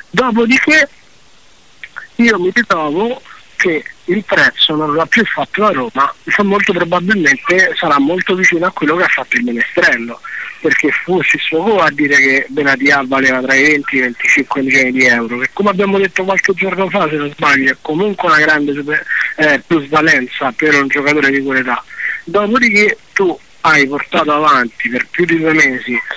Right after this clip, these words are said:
eh, questa filippica e oltretutto alla fine aveva ragione, potrebbe essere il Menestrello. Questo io non mi aspettavo da un uomo, eh, navigato e di mondo come, eh, come Sabatini, insomma, non è,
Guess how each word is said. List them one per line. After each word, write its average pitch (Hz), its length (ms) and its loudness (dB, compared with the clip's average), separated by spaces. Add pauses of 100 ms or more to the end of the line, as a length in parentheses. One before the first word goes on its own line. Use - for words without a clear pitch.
(160)
eh, - 260 0
questa 143 560 2
filippica 165 680 2
e 180 120 2
oltretutto 165 720 -2
alla 202 220 4
fine 131 360 0 (720)
aveva 175 360 4
ragione, 170 520 2 (240)
potrebbe 143 540 0
essere - 600 0
il 156 140 0
Menestrello. 151 1000 -2
Questo 156 640 0 (220)
io 170 100 4
non 151 140 0
mi 151 80 -4
aspettavo 147 640 -2
da 147 120 2
un 156 140 0
uomo, 160 460 0 (380)
eh, 151 180 2
navigato 160 540 2
e 151 80 0
di 147 100 -2
mondo 156 360 0
come, 127 720 -2 (420)
eh, 120 420 -2
come 160 280 0
Sabatini, 123 640 -2
insomma, 117 440 -2
non 143 220 0
è, 135 400 2